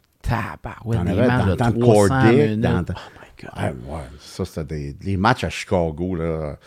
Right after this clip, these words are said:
Speaker 1: C'était
Speaker 2: Les
Speaker 1: Chicago, la
Speaker 2: Ah,
Speaker 1: place, ça
Speaker 2: on
Speaker 1: brassait,
Speaker 2: dirait
Speaker 1: ouais.
Speaker 2: Chicago, dimanche soir, il n'y en avait qu'une. Puis quand t'étais à ces games-là, c'était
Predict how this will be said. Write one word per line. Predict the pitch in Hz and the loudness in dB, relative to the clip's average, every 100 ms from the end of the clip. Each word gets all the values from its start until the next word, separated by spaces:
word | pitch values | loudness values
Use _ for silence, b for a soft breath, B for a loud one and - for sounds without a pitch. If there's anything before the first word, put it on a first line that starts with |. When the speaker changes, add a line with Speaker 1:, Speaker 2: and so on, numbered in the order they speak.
| b | b
Speaker 1:
C'était | - 139 | 0 4
Speaker 2:
Les | 95 | 4
Speaker 1:
Chicago, | 185 156 139 139 | 4 6 6 8
la | 151 113 | 8 8
Speaker 2:
Ah, | 110 | 6
Speaker 1:
place, | 135 139 131 | 6 4 4
ça | 95 | 0
Speaker 2:
on | |
Speaker 1:
brassait, | 123 117 113 135 | 2 4 4 6
Speaker 2:
dirait | 131 | 6
Speaker 1:
ouais. | 135 | 4
Speaker 2:
Chicago, | 143 151 135 135 160 | 4 6 6 6 4
dimanche | 95 104 110 95 | 4 2 2 0
soir, | 101 107 117 | 0 0 2
il | |
n'y | 87 | 0
en | |
avait | 82 95 87 | 0 0 -2
qu'une. | - 95 113 101 | 0 0 2 0
Puis | - - - - - 110 | -6 -20 -20 -20 -4 -2
quand | |
t'étais | 113 104 110 | 0 0 0
à | |
ces | - 104 92 | 0 0 2
games-là, | 87 90 87 107 | 4 4 2 0
c'était | - | -2